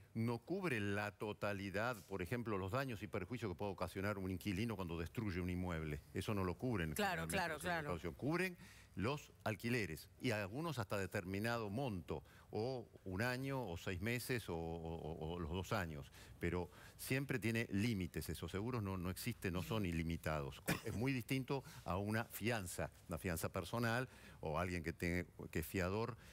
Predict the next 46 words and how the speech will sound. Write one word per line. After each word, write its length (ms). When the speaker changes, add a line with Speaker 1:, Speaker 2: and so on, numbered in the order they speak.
Speaker 1:
que, 300
ah, 160
este, 420
tiene 220
una 180
propiedad 480
también. 540
En 100
fin, 220
todo, 240
todo 300
eso 240
es 100
mucho 200
más 200
amplio. 300
El 60
seguro 220
de 40
caución 300
es 60
más 140
acotado, 480
Speaker 2:
¿Cómo 100
Speaker 1:
pero 100
Speaker 2:
es 60
la 100
re-, 60
Speaker 1:
funciona 220
bien. 200
Speaker 2:
cómo 180
es 60
la 80
relación 480
en 80
este 220
panorama 540
de 60
inflación, 680
en 100
este 200
panorama 440
también 340
de 60
imprevisión 680
respecto, 540